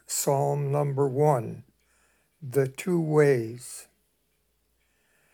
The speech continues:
Happy are those who do not follow the advice of the wicked,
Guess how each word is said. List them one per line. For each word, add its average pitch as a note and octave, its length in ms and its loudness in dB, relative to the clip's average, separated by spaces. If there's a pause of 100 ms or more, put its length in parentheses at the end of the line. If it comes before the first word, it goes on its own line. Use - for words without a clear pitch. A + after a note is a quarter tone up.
(220)
Happy G3+ 380 4
are E3 220 6
those C#3+ 520 4
who D#3 100 -2
do C#3 180 -2
not C#3+ 340 -2
follow C#3+ 400 2
the C3 280 -2
advice C3 580 0
of C3 200 -2
the C3+ 100 -4
wicked, D3+ 580 -4